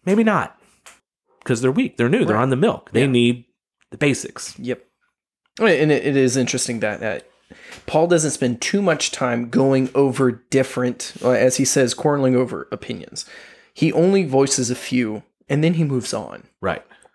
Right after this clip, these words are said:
Speaker 2: And, um, and that's what we're doing. We, like <laughs> Brad said, we could spend an entire episode just talking about the different opinions throughout the church that, uh, has led to church splits. That
Speaker 1: Blue
Speaker 2: have
Speaker 1: carpet or red carpet?
Speaker 2: Yeah. Yeah.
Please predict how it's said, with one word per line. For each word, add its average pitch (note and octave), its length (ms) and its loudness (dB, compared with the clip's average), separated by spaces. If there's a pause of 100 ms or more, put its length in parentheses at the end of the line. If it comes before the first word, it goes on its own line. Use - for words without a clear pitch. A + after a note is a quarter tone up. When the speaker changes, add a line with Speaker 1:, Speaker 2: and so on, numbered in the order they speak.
(260)
Speaker 2:
And, C#3 260 2
um, C3+ 200 2
and C3+ 140 -2
that's D3 220 0
what C3+ 120 2
we're C3 160 2
doing. B2 200 0
We, D3 240 -2
like - 300 -6 (220)
<laughs> - 240 -12
Brad - 240 0
said, A#2+ 180 0
we C#3 120 0
could C#3 360 -4 (300)
spend D3 240 2
an B2+ 100 4
entire B2 300 0
episode A#2 300 -4
just - 200 -4
talking E3+ 340 0
about C3 340 0
the C3 100 0
different D3 340 -2
opinions C3 480 -4
throughout B2+ 320 -4
the A#2+ 60 -8
church - 420 -6 (480)
that, A2+ 460 0
uh, B2 240 2
has B2+ 200 0
led C3+ 300 2
to D3+ 160 -2
church - 340 -6
splits. - 540 -6
That - 160 0
Speaker 1:
Blue D3+ 100 4
Speaker 2:
have C3+ 80 0
Speaker 1:
carpet D3+ 280 2
or C#3+ 80 2
red A#2+ 220 0
carpet? - 420 -10
Speaker 2:
Yeah. - 300 -2 (240)
Yeah. - 640 0